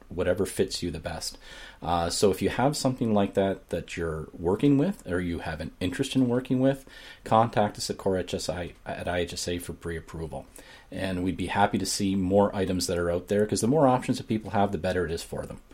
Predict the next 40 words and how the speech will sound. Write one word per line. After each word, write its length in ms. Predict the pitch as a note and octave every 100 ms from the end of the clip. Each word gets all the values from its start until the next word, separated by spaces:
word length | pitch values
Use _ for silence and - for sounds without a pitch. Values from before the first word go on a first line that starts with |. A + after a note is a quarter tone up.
| - - -
Uh, 160 | - F2
if 120 | F2
you're 80 | F2
not 180 | F#2+ -
comfortable 420 | A2 G#2 A2 G#2+
with 180 | G2 -
what 100 | F#2
we 120 | D#2
have, 360 | - G2+ F#3 -
'cause 140 | C#3+
our 160 | E3+ D#3
e-file 420 | D3+ C3 B2+ A#2+
is 120 | G2
really 260 | G2 G2+ F#2+
just 200 | F#2 -
a 60 |
suggestion, 460 | - E2+ E2+ D#2+ E2+
it's 100 | -
a 60 | B2+
starting 360 | - D3 B2
point. 260 | - - - - -
It's, 240 | F2+ -
it's 240 | - - -
a 60 |
way 180 | F2+ B2
to 80 | C3
show 280 | - G#2+ G2+
you 280 | G2+ G2+ - - -
how 400 | G2+ G2+ G#2+ - - - -
the 100 | G2+
information 520 | G2+ - F#2+ G2 - F#2
needs 220 | F#2 F2
to 100 | F#2+
come 240 | - E2+
in, 200 | G2+ A2
in 80 | F#2+
some, 340 | - F#2 - -
in 100 | F#2
that 180 | F2+ F2+
form. 340 | - A2 B2+